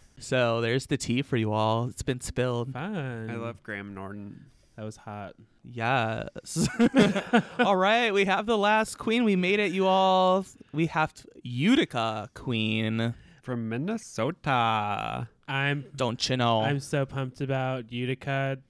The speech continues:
Speaker 2: This bitch is kooky, fashion. Um, I love that laugh. It's like an evil villain to me. <laughs>
Speaker 3: Yes.
Speaker 1: Yeah, definitely. Like,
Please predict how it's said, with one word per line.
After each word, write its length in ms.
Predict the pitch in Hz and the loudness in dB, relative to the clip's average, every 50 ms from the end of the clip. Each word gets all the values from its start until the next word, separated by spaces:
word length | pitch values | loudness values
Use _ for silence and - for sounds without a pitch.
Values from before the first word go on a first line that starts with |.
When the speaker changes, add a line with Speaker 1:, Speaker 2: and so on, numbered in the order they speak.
| _ - | _ -4
Speaker 2:
This 240 | 143 135 127 - | -4 -4 -4 -4
bitch 240 | - 151 147 135 - | -6 -6 -6 -4 -4
is 140 | 139 120 - | -6 -8 -8
kooky, 720 | - - - 147 139 135 - - 143 139 139 139 139 147 147 - _ _ _ _ _ _ _ | -12 -8 -4 -4 -4 -4 -4 -6 -6 -6 -4 -4 -6 -6 -8 -12 _ _ _ _ _ _ _
fashion. 1040 | _ - - 135 127 127 127 123 - - - 147 135 135 135 135 139 143 143 151 160 160 | _ -4 -2 -2 0 0 -2 -4 -6 -6 -4 -4 -2 -2 -4 -4 -6 -6 -8 -8 -10 -8
Um, 500 | 143 135 131 127 127 123 120 120 123 127 - _ - 147 _ _ _ _ _ _ - | -6 -4 -4 -2 -2 -4 -4 -6 -8 -10 -14 _ -20 -20 _ _ _ _ _ _ -6
I 120 | 147 139 | -4 -4
love 400 | 131 127 127 127 123 127 127 131 | -2 -2 -2 -2 -4 -4 -4 -6
that 220 | 135 135 135 123 | -6 -6 -6 -6
laugh. 680 | 123 123 120 110 107 107 107 113 127 131 - - - _ _ - | -6 -6 -6 -6 -4 -4 -4 -4 -6 -8 -10 -14 -20 _ _ -8
It's 280 | 143 120 - - - | -8 -8 -8 -8 -6
like 360 | 139 127 123 127 120 - - - _ _ | -6 -4 -4 -6 -8 -12 -18 -20 _ _
an 140 | - 143 143 | -8 -8 -6
evil 300 | 143 139 147 135 143 139 | -4 -4 -2 -2 -2 -2
villain 600 | 120 117 117 117 117 123 123 131 143 151 156 143 - | -2 -4 -6 -6 -6 -6 -6 -6 -6 -8 -8 -10 -10
to 140 | - - 180 | -8 -8 -6
me. 420 | 165 160 165 170 175 185 185 214 - | -4 -4 -4 -4 -4 -6 -8 -2 0
<laughs> 60 | 285 - - - - - - - 381 359 - - _ 494 480 - _ _ _ _ - - 120 | 0 0 0 -6 -16 -20 -4 -2 -2 -2 -2 -2 _ -2 -2 -2 _ _ _ _ -20 -18 -18
Speaker 3:
Yes. 640 | 110 107 107 113 117 117 123 127 127 123 117 120 | -18 -14 -12 -10 -8 -6 -6 -6 -6 -4 -4 -2
Speaker 1:
Yeah, 200 | 123 120 113 113 | 0 0 0 -2
definitely. 800 | 117 117 131 131 135 - 151 143 131 127 120 117 120 120 120 123 120 - - - | 0 0 0 0 2 0 -2 0 0 2 2 2 2 0 0 -2 -6 -10 -16 -12
Like, 640 | - 110 123 123 120 120 113 104 - - - - | -6 -2 0 2 2 2 0 -2 -6 -14 -20 -20